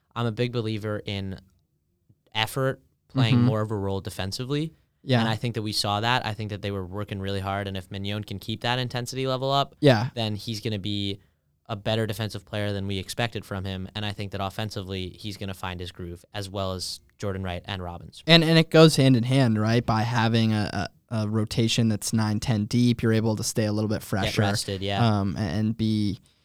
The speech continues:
Speaker 2: able to have more effort on the defensive end. Last things before we move on to the, to the women's team, um,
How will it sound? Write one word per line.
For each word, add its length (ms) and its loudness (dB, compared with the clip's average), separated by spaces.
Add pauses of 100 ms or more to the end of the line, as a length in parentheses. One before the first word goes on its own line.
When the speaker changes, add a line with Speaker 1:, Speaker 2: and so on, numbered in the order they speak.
(180)
Speaker 2:
able 200 6
to 60 8
have 140 6
more 140 6
effort 420 4
on 120 4
the 60 4
defensive 380 -2
end. 220 0
Last 240 8
things 260 6
before 340 2
we 180 2 (220)
move 200 2
on 160 4
to 140 0
the, 400 -2
to 100 -4
the 100 0
women's 400 6
team, 440 6
um, 460 2